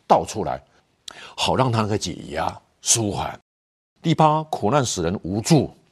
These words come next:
会向上帝哀诉求告。苦难会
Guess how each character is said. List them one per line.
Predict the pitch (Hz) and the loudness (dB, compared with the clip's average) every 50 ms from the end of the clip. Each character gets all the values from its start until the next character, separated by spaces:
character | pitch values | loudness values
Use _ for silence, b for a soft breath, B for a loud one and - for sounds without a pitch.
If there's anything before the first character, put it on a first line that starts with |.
| _ _ _ _ _ _ | _ _ _ _ _ _
会 | - 139 101 | -4 -2 -2
向 | - - 151 113 92 | 0 0 0 0 0
上 | 85 - - 110 92 90 | 0 0 0 0 0 -2
帝 | 85 117 95 69 - - _ _ _ _ _ | -2 -2 -2 -4 -6 -10 _ _ _ _ _
哀 | - 107 107 110 110 | -2 -2 0 0 0
诉 | 104 - - - 113 - - _ _ _ _ _ - | -2 -2 -2 -2 -4 -6 -8 _ _ _ _ _ -10
求 | - - - - 73 76 | -8 -8 -6 -8 -8 -8
告。 | - 101 92 80 65 - - _ _ _ _ _ _ _ _ _ _ _ _ | -4 -2 -2 -2 -2 -6 -12 _ _ _ _ _ _ _ _ _ _ _ _
苦 | - - 135 151 | -6 0 2 4
难 | 180 196 165 | 4 6 6
会 | 175 185 | 6 4